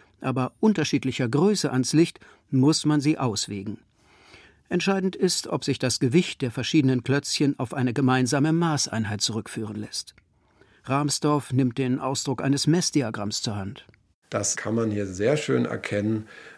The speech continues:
Speaker 2: dass hier eine Einheit drinsteckt, der sogenannte mesopotamische Schekel, der so bei circa acht Komma drei Gramm liegt.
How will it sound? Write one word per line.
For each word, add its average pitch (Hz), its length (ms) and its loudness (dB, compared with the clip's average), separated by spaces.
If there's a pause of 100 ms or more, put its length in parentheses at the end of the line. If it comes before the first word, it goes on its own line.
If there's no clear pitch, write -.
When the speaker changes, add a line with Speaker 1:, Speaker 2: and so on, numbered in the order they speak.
Speaker 2:
dass 104 220 -2
hier 98 520 -6
eine 95 260 -8
Einheit 120 520 -2
drinsteckt, - 880 -2 (120)
der 98 100 -6
sogenannte 104 540 -4
mesopotamische 135 1080 -2
Schekel, 131 460 -4
der 98 240 -4
so 104 240 -12
bei 92 160 -6
circa - 380 -6
acht - 240 -14
Komma 95 240 -8
drei 120 420 -4
Gramm 123 340 -2
liegt. 120 360 -6